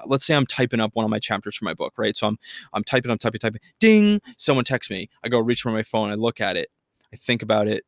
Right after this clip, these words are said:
I'm like, "Okay, I know I can answer this question." I answer the question, send, put my phone back down. Then I go back to my book and I try to remember where I'm, where I left off. Like, where the heck am I? I don't even remember,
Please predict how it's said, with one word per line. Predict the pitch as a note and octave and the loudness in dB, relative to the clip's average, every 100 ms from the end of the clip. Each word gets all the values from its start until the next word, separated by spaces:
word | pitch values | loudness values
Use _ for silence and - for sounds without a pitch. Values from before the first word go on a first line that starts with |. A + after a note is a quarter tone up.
| _ _ _ _ | _ _ _ _
I'm | A2+ | -2
like, | A2 A#2+ | 0 0
"Okay, | A#2+ G#2 G2+ - | 0 0 0 0
I | A2+ A#2+ | 2 4
know | A#2+ A#2+ | 2 2
I | A#2 | 0
can | B2 | 0
answer | A#2 G#2+ A2+ | -2 -2 -6
this | G#2 | -6
question." | - A2+ - A#2+ A#2 A2+ - | -2 -2 0 -2 -2 -2 -4
I | E2+ | -4
answer | G2+ A2+ G#2 | -4 -6 -10
the | |
question, | - A2+ A2 A#2 A2 A2 - - _ - | -2 -2 0 0 0 -2 -6 -20 _ -8
send, | - G#2+ E2 C#2 - _ _ _ | -2 0 -2 -6 -14 _ _ _
put | C#3 | 0
my | A#2+ | 2
phone | A2+ A#2 A2 | 2 2 2
back | G#2 - | 0 0
down. | G2+ E2+ | -2 -2
Then | A#2 B2 | 0 2
I | |
go | B2 | 2
back | A2+ C3 C#3+ | 2 0 0
to | B2+ | -2
my | G#2+ | 0
book | A2+ A2 | 0 -2
and | A2+ | -2
I | A2+ | -2
try | - A#2+ | 0 2
to | A2+ | 2
remember | A2 A#2 E3 F#3+ C3 | 0 2 2 4 4
where | A#2 C3+ C3+ | 4 4 4
I'm, | A#2 A2 G#2+ - _ _ | 4 2 -2 -6 _ _
where | C#3+ D3+ | 0 2
I | B2+ | 2
left | B2 A2+ C#3+ | 2 0 -2
off. | C#3+ - | -4 -4
Like, | A#2 | -6
where | A#2+ B2+ | 0 0
the | |
heck | C3+ C3+ | 0 -2
am | C3+ C3+ | -2 -2
I? | G#2+ | 0
I | |
don't | C3+ D3+ | 2 2
even | C3+ B2 | 2 0
remember, | A#2+ B2 D3 - | 0 0 0 -4